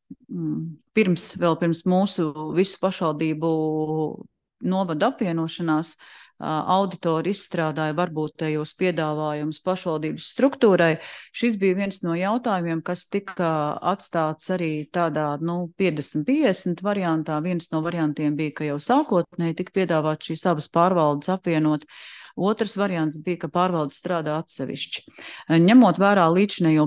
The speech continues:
pieredzi, mēs tajā brīdī palikām pie šī varianta, ka pārvalde strādā atsevišķi, bet aizvadītais periods ir pierādījis to, ka, eh, ir virkne argumentu,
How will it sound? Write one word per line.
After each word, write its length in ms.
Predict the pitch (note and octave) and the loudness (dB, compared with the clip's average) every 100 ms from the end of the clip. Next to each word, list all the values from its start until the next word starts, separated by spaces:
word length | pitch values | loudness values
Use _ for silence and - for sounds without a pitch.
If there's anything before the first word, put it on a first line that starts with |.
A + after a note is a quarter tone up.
| F#3 | 4
pieredzi, 480 | C#4+ D#4 F#3+ D#3+ E3 | 4 4 2 0 0
mēs 240 | D#3+ D#3+ | 0 0
tajā 300 | G3+ F#3 D#3 | -2 0 0
brīdī 380 | D3+ F#3 D#3 D3+ | 0 -2 -2 -4
palikām 540 | - F3 D#3 - D3+ D3 | -4 -4 -4 -2 -4 -2
pie 80 | D#3 | -6
šī 240 | - D#3+ D#3 | -4 -4 0
varianta, 400 | E3+ D#3 D3 D3 | 0 0 0 -2
ka 100 | D3 | -6
pārvalde 540 | E3 E3 D#3+ D3 D3 | -2 -2 -2 -4 -6
strādā 480 | - - E3+ D#3 F#3 C#4 | -14 -4 0 2 2 2
atsevišķi, 580 | - G#3+ E3+ - - D#3 | 0 -2 -2 -8 -8 2
bet 300 | F#3 F#3+ G3+ | 2 4 4
aizvadītais 760 | G3+ E3 D#3+ D#3 D3+ D#3+ D#3 - | 4 2 0 0 2 0 2 2
periods 580 | B3 B3+ G3+ E3 - - - - - - - F#3 | 4 6 6 4 0 -12 -18 -20 -20 -20 -10 -4
ir 180 | E3+ | -2
pierādījis 760 | - G#3 F#3+ E3 D3+ D#3+ D#3 - - | 4 4 6 4 4 0 0 -4 -2
to, 280 | F#3 A3 A#3 - | 2 2 2 0
ka, 380 | F#3+ F3+ G3+ - - - - | 2 2 2 -4 -18 -20 -6
eh, 280 | E3 D#3 D3+ | -2 -2 -2
ir 360 | - G3 G#3 F#3+ | -2 0 0 0
virkne 600 | E3+ G#3 A#3 E3+ D#3+ D3+ - | 0 -2 -2 -2 -2 -2 0
argumentu, 1500 | G3+ A3 F#3+ F3+ E3 E3 D#3+ D#3 F3 D#3+ D#3+ D3+ D3+ - | -2 -2 -4 -4 -4 -4 -4 -4 -4 -2 -2 -2 -4 -8